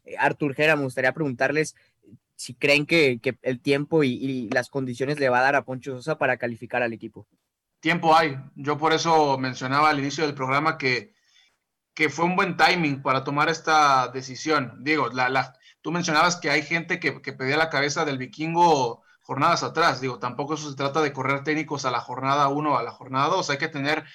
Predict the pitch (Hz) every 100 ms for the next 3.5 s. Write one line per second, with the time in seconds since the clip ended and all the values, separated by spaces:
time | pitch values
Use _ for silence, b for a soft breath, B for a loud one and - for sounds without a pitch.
0 | B B 131 143 170 175 135 156 175 135
1 | 147 160 170 156 165 156 - 156 - -
2 | - B B B 123 139 151 160 - 165
3 | 160 160 165 156 160